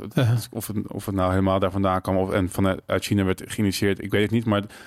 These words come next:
Speaker 2: vanuit daaruit kwamen dus steeds vaker desinformatiecampagnes richting de, eh, richting China. En ze hebben dus in het artikel een hele analyse gedaan van alles wat er toen gezegd is en waar het vandaan komt. Er is,
Speaker 1: Hmm.
Speaker 2: en er is zelfs een,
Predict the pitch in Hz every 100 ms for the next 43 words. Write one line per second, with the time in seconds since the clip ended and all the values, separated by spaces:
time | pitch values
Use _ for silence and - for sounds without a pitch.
0 | - - 110 107 110 127 127 110 104 -
1 | 120 120 120 101 101 104 95 110 107 107
2 | 104 104 110 - 107 107 104 90 92 120
3 | - 110 95 95 95 - - _ 110 101
4 | 98 104 95 - 277 113 98 92 92 92
5 | 95 95 101 107 - 98 - 120 104 90
6 | 95 - - - - 110 104 98 107 -
7 | - 120 113 104 98 98 95 117 135 113
8 | 107 110 123 110 104 104 104 104 67 117
9 | 104 104 104 101 90 110 - 127 104 104
10 | - 98 98 104 110 123 131 - 104 143
11 | 131 113 104 - 110 113 104 101 101